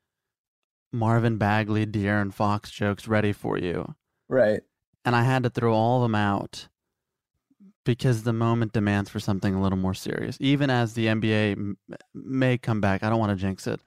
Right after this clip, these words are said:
Speaker 2: I know. And you know, you know what, what it is? The feeling that I have is, you know, there's that, like, Chinese torture method where they lay you down and they just drop,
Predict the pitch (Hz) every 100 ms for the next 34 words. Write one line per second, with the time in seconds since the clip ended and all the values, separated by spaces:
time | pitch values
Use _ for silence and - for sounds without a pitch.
0 | - 110 113 113 113 110 107 _ _ -
1 | 127 143 147 135 143 180 147 127 123 113
2 | 127 131 120 113 - 123 123 123 117 117
3 | 107 104 110 110 110 110 - _ _ _
4 | _ - 151 214 247 156 120 110 110 -
5 | _ _ _ - 127 131 123 - 120 -
6 | 127 123 - 110 117 110 110 113 117 113
7 | 113 107 110 113 104 - 117 120 - 110
8 | 113 113 113 _